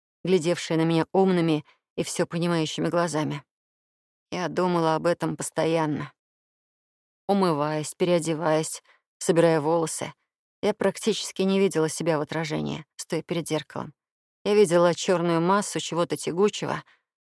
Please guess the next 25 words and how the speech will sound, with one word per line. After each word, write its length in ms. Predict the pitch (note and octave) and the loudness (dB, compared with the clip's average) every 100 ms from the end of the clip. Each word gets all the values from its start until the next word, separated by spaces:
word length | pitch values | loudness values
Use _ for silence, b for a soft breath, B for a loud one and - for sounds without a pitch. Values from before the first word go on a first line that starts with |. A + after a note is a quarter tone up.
| _ | _
и 60 | F#3+ | -4
драконьи 480 | F3 F3+ - F#3+ F3+ | 0 0 0 0 0
глаза 380 | F3 E3+ F3 | -2 -2 -2
в 40 | E3 | -2
ней. 320 | C#3+ D3+ D3 _ _ _ _ _ _ _ _ | -2 -4 -10 _ _ _ _ _ _ _ _
Я 200 | E3+ F3+ | -6 -4
почти 500 | E3+ E3 - - F3+ | -4 -4 -6 -4 -2
додумалась, 920 | D#3+ F3 D#3 G3 F#3+ D#3+ D#3 D3+ - | 0 -2 0 0 2 2 0 -2 -4
вот 160 | E3 E3 _ _ _ | -4 -4 _ _ _
только 340 | - E3 - D#3+ | -6 -6 -6 -6
до 140 | E3+ | -6
чего. 560 | - F3+ F3+ G3+ D#3 C#3+ _ _ _ _ _ _ _ _ | -6 -6 -2 0 0 -4 _ _ _ _ _ _ _ _
Как 220 | - F#3 | -8 0
я 140 | A3+ G#3 | 2 2
и 20 | |
попросила, 760 | G3 - G3 F#3+ - F3+ F3+ | 2 2 2 0 -2 0 2
за 120 | E3+ | 0
столом 420 | F3+ - F3 G#3 G3+ | -2 0 2 4 2
присутствовали 680 | - - F3+ - - F3+ E3+ | -2 -2 -4 -6 -2 0 0
все 240 | - F#3 | -2 -2
мои 180 | E3+ E3+ | 0 -2
близкие. 540 | C#3+ C#3 - - D#3 - _ _ _ _ _ _ | -2 -6 -8 -12 -12 -16 _ _ _ _ _ _
Бетси, 360 | G#3+ C#4 - F#3+ | 2 2 4 2
расстегивающая 800 | F3 - G3 E3+ E3+ E3+ - | 2 2 0 2 0 -2 -4
пальто, 520 | D#3 E3+ D#3 - F#3 | -2 -2 -2 2 2